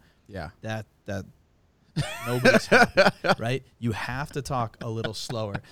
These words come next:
Speaker 2: You have to be more about, "Yeah, that's great. What's going on?" And then in New York, it's, "Get to the business. I'm busy. I got stuff to do. Let's
Speaker 1: Yeah.
Speaker 2: go." So that could, that's almost like a personality type, even though it's, like, in a region for reasons,
Speaker 1: Mm-hmm.
Speaker 2: people are more like that in that area.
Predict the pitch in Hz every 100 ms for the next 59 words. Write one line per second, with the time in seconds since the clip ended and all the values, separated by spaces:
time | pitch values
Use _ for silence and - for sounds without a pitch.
0 | - 120 107 - 120 120 - 127 123 120
1 | 123 120 117 113 113 104 104 101 190 285
2 | 320 196 202 - - 247 208 185 - 185
3 | 196 139 - - 127 117 110 107 117 110
4 | 101 - - 120 120 110 107 107 110 113
5 | 101 101 110 98 - 101 110 101 104 92
6 | 107 - _ - 113 - 151 - - -
7 | - 143 170 120 113 104 - 107 - 107
8 | 107 104 87 87 113 110 107 104 110 104
9 | 104 95 107 110 107 104 104 - 98 110
10 | 120 110 107 135 120 107 101 101 107 107
11 | 104 113 110 101 101 98 107 170 117 104